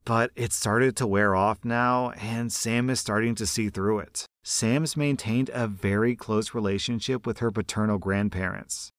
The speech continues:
Sam is a very accomplished field hockey player and represented our country internationally recently. And it's likely that she'll be in the world championship team later this year. We returned two days ago,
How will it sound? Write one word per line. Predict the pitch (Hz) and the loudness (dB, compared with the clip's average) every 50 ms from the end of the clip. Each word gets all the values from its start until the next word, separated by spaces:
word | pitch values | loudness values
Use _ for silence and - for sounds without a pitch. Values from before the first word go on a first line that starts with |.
| _ _ | _ _
Sam | - - - - 180 196 220 226 220 | -6 0 4 6 6 8 6 6 4
is | - 202 180 196 | 4 2 4 4
a | 202 214 208 | 4 4 4
very | 170 147 131 120 135 135 135 147 151 165 | 2 0 0 2 4 4 6 6 6 4
accomplished | 170 151 151 - - 120 120 123 117 - 143 131 - - - | 4 2 0 0 2 2 4 2 2 2 0 0 0 0 2
field | 117 120 127 117 | 4 4 4 4
hockey | 110 113 113 - - 113 | 4 2 2 2 -2 -4
player | - - 113 104 101 95 98 98 - - - _ | -2 0 0 0 0 2 2 0 0 -2 -4 _
and | - 143 135 139 139 143 131 113 101 85 92 | 0 2 4 4 6 4 4 2 0 2 4
represented | 120 135 139 - 160 165 151 120 135 139 147 151 151 | 4 4 4 4 4 2 4 4 4 2 2 2 2
our | 135 135 131 | 2 2 2
country | - - - 135 139 - - 143 147 147 170 - - | 2 2 2 2 2 2 2 2 2 2 0 0 2
internationally | 151 131 135 147 147 143 127 113 110 117 127 123 - - 139 123 117 107 | 2 4 4 4 4 6 6 6 6 6 4 2 0 0 0 2 2 2
recently. | 98 107 107 104 - - 107 - 92 98 - - - - - | 2 2 2 2 2 0 -4 -4 -6 -8 -10 -12 -14 -2 4
And | - 170 185 196 190 - - | 6 8 8 8 6 4 4
it's | 185 196 151 - 135 | 2 2 2 0 0
likely | 127 127 135 151 156 175 196 220 | 2 4 4 4 4 2 2 4
that | 214 196 180 | 4 4 4
she'll | - - 190 190 | 4 4 4 4
be | 165 196 202 208 | 4 4 2 4
in | 185 190 196 | 6 6 8
the | 196 208 190 | 8 8 6
world | 170 143 135 151 170 185 190 202 180 - | 4 4 4 6 8 8 8 6 4 2
championship | - - - 151 156 170 175 - 170 175 175 160 - - 170 - - | 0 2 4 4 4 4 4 2 4 4 4 4 4 4 2 2 0
team | - - 143 147 160 156 139 123 | 0 2 4 4 6 6 6 6
later | 123 127 135 139 139 | 6 6 6 4 4
this | 120 135 135 110 - - | 4 4 2 2 2 2
year. | 123 139 143 120 104 - - - _ _ _ - | 4 4 4 4 2 -2 -6 -14 _ _ _ 0
We | 139 156 | 2 4
returned | 170 165 170 156 - - 127 131 123 117 - | 6 6 4 4 4 4 4 4 4 4 2
two | - 117 120 | 2 2 4
days | 104 98 101 104 - | 4 4 4 4 2
ago, | 101 95 - - - - - - - | 0 -4 -4 -6 -8 -8 -8 -10 -12